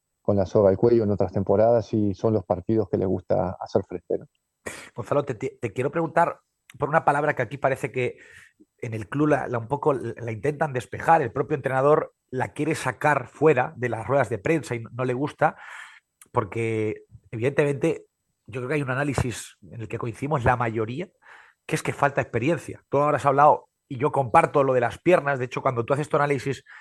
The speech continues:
Speaker 2: Gonzalo, yo, yo recuerdo perfectamente, me viene a la mente un jugador que es Condovia, que ve-, vi los últimos partidos del Atleti, veo el poderío que tiene, Coquelin, pero a mí me ha venido a la mente partidos donde Marcelino, me acuerdo un partido en el Camp Nou que va ganando cero dos, le empata el Barça,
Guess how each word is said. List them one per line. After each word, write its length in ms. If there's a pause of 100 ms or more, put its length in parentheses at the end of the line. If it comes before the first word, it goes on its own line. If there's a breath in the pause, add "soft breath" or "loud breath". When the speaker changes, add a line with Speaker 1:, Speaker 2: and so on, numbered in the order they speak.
(180 loud breath)
Speaker 2:
Gonzalo, 340
yo, 120
yo 160
recuerdo 680 (320)
perfectamente, 580
me 80
viene 120
a 20
la 60
mente 180
un 80
jugador 480 (580 soft breath)
que 140
es 100
Condovia, 640
que 200 (960)
ve-, 240 (100)
vi 200
los 160
últimos 220
partidos 260
del 80
Atleti, 580
veo 140
el 100
poderío 320
que 80
tiene, 320 (260 soft breath)
Coquelin, 580 (420 loud breath)
pero 140
a 20
mí 100
me 240
ha 20
venido 140
a 60
la 80
mente 180
partidos 460
donde 400 (520)
Marcelino, 460
me 80
acuerdo 180
un 60
partido 300
en 60
el 120
Camp 160
Nou 160
que 60
va 80
ganando 300
cero 220
dos, 140
le 80
empata 260
el 80
Barça, 380